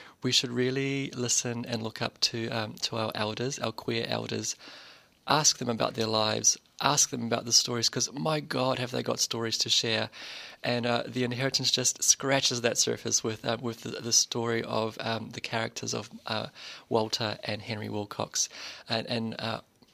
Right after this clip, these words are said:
a couple in their sixties, seventies, who, um, have an amazing love story, and they are survivors from the, from the eighties. They, they, um, were one of the lucky ones, and they were lucky 'cause they were privileged.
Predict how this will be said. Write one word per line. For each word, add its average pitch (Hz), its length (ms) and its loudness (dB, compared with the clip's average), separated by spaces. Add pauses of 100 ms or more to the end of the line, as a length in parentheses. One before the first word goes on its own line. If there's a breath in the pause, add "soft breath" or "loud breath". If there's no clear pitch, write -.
(140)
a - 60 -4
couple 120 340 -4
in 113 100 -2
their 110 200 -4
sixties, - 420 0
seventies, 110 580 0
who, 117 140 -6
um, 107 240 -2
have 120 200 -6
an 117 80 -8
amazing 123 800 -6 (160)
love 117 240 -2
story, 110 380 2 (300 loud breath)
and 117 160 -2
they 117 140 4
are 113 100 4
survivors 113 560 4
from 113 220 -4
the, 110 240 -4 (340 loud breath)
from 113 140 -4
the 110 140 -2
eighties. 107 460 -2
They, 107 180 -2
they, 107 260 -4
um, 107 300 -4 (580)
were 120 80 2
one 107 180 2
of 117 120 -4
the 123 80 0
lucky 143 260 -4
ones, 120 380 -4
and 117 280 -4 (360 loud breath)
they 127 80 0
were 120 140 0
lucky 139 260 0
'cause 120 160 -4
they 117 100 -2
were 113 80 -2
privileged. 117 580 -4